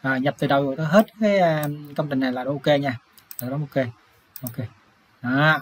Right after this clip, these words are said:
thấy không? Rồi nè. Đồ bốn này đây. Thấy không các bạn? Đây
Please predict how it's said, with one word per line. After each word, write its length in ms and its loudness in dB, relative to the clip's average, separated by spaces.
thấy 100 2
không? 120 0
Rồi 180 -2
nè. 100 -2
Đồ 280 -8
bốn 140 -4
này 140 -6
đây. 220 -4
Thấy 100 0
không 60 -4
các 60 0
bạn? 100 2
Đây 260 2